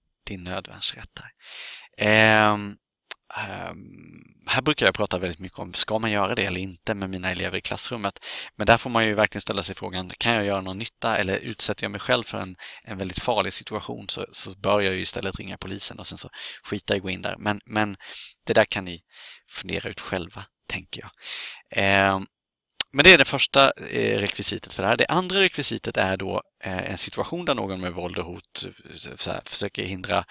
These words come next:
att en egendom tas tillbaks på bar gärning, som jag pratade om innan. Tredje rekvisitet, en situation där nålo-,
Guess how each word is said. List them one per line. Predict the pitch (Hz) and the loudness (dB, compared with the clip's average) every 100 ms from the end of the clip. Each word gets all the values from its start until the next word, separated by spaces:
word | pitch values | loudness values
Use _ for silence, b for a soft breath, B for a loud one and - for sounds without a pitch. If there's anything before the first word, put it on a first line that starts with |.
| B - | B -10
att | - 107 | -8 -8
en | 98 | -6
egendom | 107 95 92 95 95 - | -4 -4 -6 -10 -12 -8
tas | 95 - - | -6 -4 -6
tillbaks | 95 95 98 - | -6 -4 -4 -8
på | 92 | -6
bar | 95 95 | -2 0
gärning, | 95 120 | 0 -2
som | - | -6
jag | 98 | -8
pratade | 98 - 95 | -6 -8 -8
om | |
innan. | 92 95 208 B B B B B B B - | -6 -6 -8 B B B B B B B -2
Tredje | 120 107 90 98 | 2 4 4 2
rekvisitet, | 123 - 151 165 - - | 0 0 -4 -2 -4 -6
en | 139 | -6
situation | 135 - 120 127 | -8 -10 -10 -4
där | 110 | -2
nålo-, | 113 101 107 | -2 -4 -6